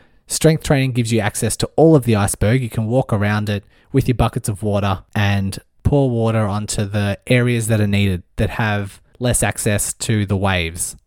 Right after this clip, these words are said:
So if you're building up your half marathon time and distance and want to increase the capacity of your tendons, let's just say in your knee, then you can do some heavy squats and that will target it perfectly.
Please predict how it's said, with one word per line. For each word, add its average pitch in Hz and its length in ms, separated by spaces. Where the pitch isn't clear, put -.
So 110 300
if 98 420
you're 98 260
building 110 420
up 107 260
your 101 320
half 104 280
marathon 107 640
time 120 420
and 104 140
distance 113 600
and 101 180
want 104 200
to 98 200
increase 110 400
the 104 80
capacity 101 560
of 92 100
your - 120
tendons, 117 640
let's 101 180
just 98 140
say 95 200
in 90 160
your 90 100
knee, 113 420
then 113 180
you 107 80
can 104 200
do 98 340
some 95 220
heavy 98 260
squats 107 440
and 107 80
that 98 80
will 104 80
target 110 420
it - 160
perfectly. 98 600